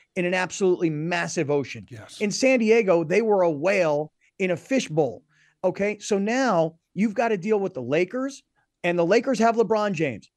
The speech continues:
Speaker 1: and you gotta deal with the Dodgers, and they just went out and got Shohei Ohtani. And you've gotta deal with the Rams, and the Rams have a Super Bowl championship, and they far exceeded expectations this year. And by the way,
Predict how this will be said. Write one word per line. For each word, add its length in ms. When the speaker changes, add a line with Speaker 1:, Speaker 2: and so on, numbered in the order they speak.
Speaker 1:
and 160
you 60
gotta 220
deal 200
with 80
the 80
Dodgers, 540
and 120
they 80
just 200
went 120
out 120
and 80
got 120
Shohei 500
Ohtani. 400
And 180
you've 80
gotta 200
deal 180
with 100
the 100
Rams, 480
and 140
the 80
Rams 420
have 160
a 40
Super 320
Bowl 200
championship, 720
and 120
they 220
far 240
exceeded 400
expectations 720
this 160
year. 140
And 140
by 160
the 100
way, 340